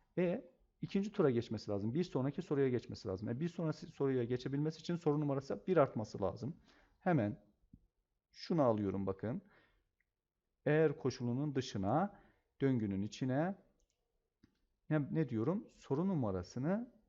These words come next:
bir kadar değiştir. Yani ikinci soruya geç. Soru birdi. Bir kadar değişince iki olacak. Ve ikinci soruya geçti. Tök-, tekrar döngü başa dönüyor. Ve soru numarası ne oldu? İki oldu.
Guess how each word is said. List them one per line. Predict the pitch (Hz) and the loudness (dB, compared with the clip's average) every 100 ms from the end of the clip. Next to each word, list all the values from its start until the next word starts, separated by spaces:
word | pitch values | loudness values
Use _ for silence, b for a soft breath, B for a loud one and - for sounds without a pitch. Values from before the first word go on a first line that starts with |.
| - | -4
bir | 180 202 | -2 -2
kadar | - 120 165 160 | -2 -2 0 0
değiştir. | 123 117 120 101 | 0 0 -2 -4
Yani | 117 110 135 196 180 _ - | -2 0 -2 -2 -6 _ -20
ikinci | - 160 143 | -4 -2 -2
soruya | - 107 98 | -2 -2 -2
geç. | 95 95 | -4 -6
Soru | - 120 117 | -2 -2 -2
birdi. | 143 123 151 196 B B 185 | -2 -2 -2 -6 B B -6
Bir | 151 | -4
kadar | - 104 101 | -2 -2 0
değişince | 104 127 160 294 | -2 -2 -4 -6
iki | 214 151 | 0 2
olacak. | 104 98 180 - B B B B - | 2 2 0 -2 B B B B -6
Ve | 175 | -4
ikinci | 196 202 170 | 0 0 2
soruya | 139 113 117 | 0 0 0
geçti. | 131 180 - 214 202 | 0 0 -2 -6 -4
Tök-, | - 214 - - | 0 0 0 -4
tekrar | 202 190 127 113 | -2 2 0 2
döngü | 131 170 190 | -2 -2 0
başa | 156 127 | 2 2
dönüyor. | 101 95 95 - b b b - | 0 -4 -8 -14 b b b -2
Ve | 175 | 0
soru | 180 202 | 4 4
numarası | 170 139 123 170 | 4 2 0 0
ne | 175 | 0
oldu? | 143 185 | 0 -2
İki | 165 - | -6 -2
oldu. | 107 101 - | -2 -2 -8